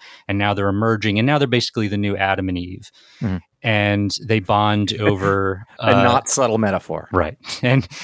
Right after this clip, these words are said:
Speaker 1: and they bond over, he went down there with, uh, just as the, the, the countdown clock was going, he grabbed a bunch of zombie survival guides and went down there. And then she had, it was like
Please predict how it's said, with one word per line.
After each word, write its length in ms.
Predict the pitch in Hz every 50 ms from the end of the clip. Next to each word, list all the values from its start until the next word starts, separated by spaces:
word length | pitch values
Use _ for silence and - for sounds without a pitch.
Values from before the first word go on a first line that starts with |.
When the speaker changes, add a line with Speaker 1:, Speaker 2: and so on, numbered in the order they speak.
| 196 208 -
Speaker 1:
and 320 | - 127 123 123 123 123 104
they 100 | 123 117
bond 420 | 104 - 123 117 120 123 120 113
over, 400 | 113 110 110 101 107 107 104 101
he 240 | 95 - - 131 135
went 200 | 131 127 123 113
down 280 | - 120 113 110 110 104
there 200 | 104 104 101 101
with, 180 | 98 98 95 - - 110 98 - - _ _ _ - -
uh, 160 | - - - - -
just 260 | - - 147 135 -
as 180 | 147 135 113 -
the, 180 | - 123 113 107
the, 240 | 87 98 101 95 - _
the 60 | - 123
countdown 500 | - - 120 117 117 - 120 110 107 98
clock 300 | - - 110 107 - -
was 140 | 107 90
going, 360 | - - 104 101 101 98 95 - - - - - _
he 100 | - 127
grabbed 320 | 98 - 107 101 104 98 104
a 40 |
bunch 280 | 90 - 104 98 - -
of 100 | 101 92
zombie 340 | 90 98 98 104 104 104 104
survival 540 | - - 107 87 98 95 95 95 95 101 95
guides 500 | 90 - 92 95 95 92 92 90 87 - - - - - - _ -
and 380 | 101 95 95 92 92 95 92 - _ _ _ _ _ _ _ _ _ _ _ _ _ _ _ _ _ _ _ _ _ _ _ _ _ -
went 160 | 127 113 95
down 260 | - 107 98 101 95
there. 260 | 98 95 92 92 92 92
And 140 | 110 107 101
then 200 | 101 98 95 92 -
she 180 | - - 143
had, 160 | 135 143 147 - 151 -
it 100 | - 117
was 180 | 117 120 113 -
like 280 | 131 117 110 - -